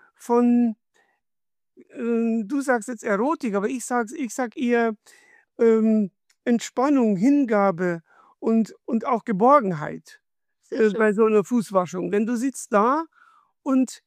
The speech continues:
Speaker 1: lässt dir mal die Füße waschen, äh, in einer Form,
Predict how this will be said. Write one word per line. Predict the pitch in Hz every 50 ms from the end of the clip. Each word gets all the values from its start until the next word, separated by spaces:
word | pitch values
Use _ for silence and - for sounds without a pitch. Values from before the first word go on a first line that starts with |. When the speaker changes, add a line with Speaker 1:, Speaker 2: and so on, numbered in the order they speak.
| _ _ _ _
Speaker 1:
lässt | - 202 254 311 - - - -
dir | 330 311 302
mal | 277 254 262 262 269 269 269 269 - _ _ _ _ _ _ _ _ _ -
die | 226 220
Füße | - - 277 311 320 - - 285 240
waschen, | 262 269 262 - - 285 277 262 - _ _ _ _ _ _ _ _ _ _ _
äh, | - - 240 240 240 240 240 - -
in | _ 254 226 226
einer | 233 226 220 214
Form, | - - - 208 220 247 285 302 311 320 302